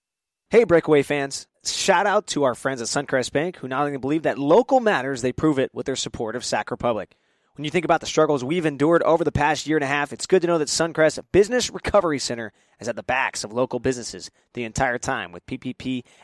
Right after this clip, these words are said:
S B A, and agribusiness loans. They're here for the long haul, ensuring our community not only survives, but thrives. Suncrest Bank is where Central Valley turns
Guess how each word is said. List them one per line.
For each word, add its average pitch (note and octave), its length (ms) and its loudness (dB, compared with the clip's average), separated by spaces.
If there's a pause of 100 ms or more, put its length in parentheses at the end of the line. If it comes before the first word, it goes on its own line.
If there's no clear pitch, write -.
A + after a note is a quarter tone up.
(120)
S D#3 220 0
B D3 180 2
A, C3+ 220 2 (200)
and C3 160 -6
agribusiness A2+ 680 -4
loans. G2+ 420 -8 (400)
They're F3 140 6
here G3 140 4
for F3 80 0
the E3 60 6
long E3 200 4
haul, D3+ 260 6
ensuring F#3 640 -2
our D3+ 180 0
community A2+ 440 -8
not C3+ 180 2
only A3+ 180 4
survives, C#3+ 600 0 (360)
but C#3+ 200 4
thrives. A#2+ 560 0 (600)
Suncrest E3 360 2
Bank D#3+ 200 0
is C3+ 120 -2
where D3 160 0
Central F#3 420 0
Valley D3 400 2
turns C#3+ 680 -2